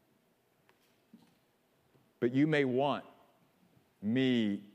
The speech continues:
to pray for you about something, or you may wanna talk to me, or maybe grab another leader or something here. That's fine.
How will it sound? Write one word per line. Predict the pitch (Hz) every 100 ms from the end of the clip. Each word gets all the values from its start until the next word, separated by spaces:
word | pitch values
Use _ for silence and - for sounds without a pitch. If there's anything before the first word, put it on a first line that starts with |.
| _
to | - 101 92 -
pray | - 131 139
for | 135 139
you | 127 143 147
about | 127 135 135 -
something, | 147 143 143 170
or | 113
you | 110
may | 120 123
wanna | 127 117
talk | 110 139 135 -
to | 127
me, | 127 160 175
or | 117
maybe | 113 131 131 117 107 - _ _ _ _ -
grab | 127 135 127
another | 127 135 135 127
leader | 127 143 156 151
or | 131
something | - 147 143 139 131
here. | 147 147 151
That's | 135 -
fine. | - 175 151